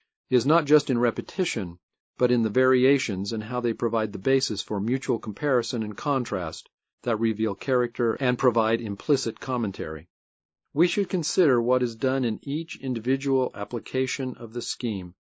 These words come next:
to give it a sudden tilt of innovation, or even to refashion it radically for the imaginative purposes at hand. In his Digging in Cumorah, Mark Thomas, following Brodie and B H Roberts, while grouping Sherem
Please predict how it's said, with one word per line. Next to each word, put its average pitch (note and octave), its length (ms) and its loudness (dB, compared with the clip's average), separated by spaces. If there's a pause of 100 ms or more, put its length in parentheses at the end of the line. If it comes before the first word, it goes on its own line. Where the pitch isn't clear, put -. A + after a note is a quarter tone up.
(260)
to B2+ 100 2
give A#2+ 220 4
it A2 100 4
a G2 60 -2
sudden C#3 400 0
tilt B2+ 260 2
of A2 80 0
innovation, G2+ 680 -4 (380)
or G#2+ 200 0
even G#2+ 200 0
to G#2+ 140 -6
refashion A2+ 640 -2
it G#2 100 -6
radically G#2 520 -4
for F#2 200 -6
the F#2+ 80 -4
imaginative F#2+ 640 -8
purposes F2+ 540 -10
at D#2+ 100 -10
hand. D#2+ 380 -14 (720)
In B2 140 2
his A2 340 0 (120)
Digging C#3 380 2
in B2+ 140 2
Cumorah, A2 600 0 (640)
Mark B2+ 380 0
Thomas, A2 640 -6 (180)
following A2 440 -2
Brodie A2+ 500 0
and F#2+ 160 -8
B A2 160 -2
H G2 180 -4
Roberts, G#2+ 560 -4 (520)
while A#2+ 180 4
grouping A#2+ 480 0
Sherem B2+ 640 0